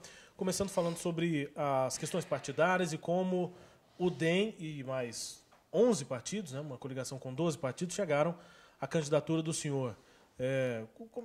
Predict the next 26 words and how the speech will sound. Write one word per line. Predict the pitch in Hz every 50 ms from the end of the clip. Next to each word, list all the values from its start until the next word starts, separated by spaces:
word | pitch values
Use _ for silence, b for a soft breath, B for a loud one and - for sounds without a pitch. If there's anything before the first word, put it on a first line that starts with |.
| 208
como | 190 - 226 240
é | 240
que | 233 - 220 208 196 185 160 139 131 123 -
na, | 143 147 156 151 151 147 139 135 139 -
foi | - - 170 165 160 156
sendo | - - 175 170 165 165
construída | - - 214 202 - - - 214 196 196 190 175 143 147
essa | - - 147
aliança, | 131 131 147 190 202 170 - - 117
senador? | - 123 117 113 117 113 B B B B B B B B _ 147
Muito | 196 233 - 294 240 202
antes | 196 190 175 -
das | 156 143 -
convenções, | - 156 143 131 139 135 - - 170 190 214 226
o | 226
senhor | - 247 233 220
chegou | - 208 170 170
a | 196 185
ter | - 233
mais | 233 208 202 233 254 226 170
do | 147 151
que | - 147
doze | 135 143 147 135 -
partidos | - 135 123 - - 151 151 175
em | 196
torno | 175 - 147 151 156 165 180 175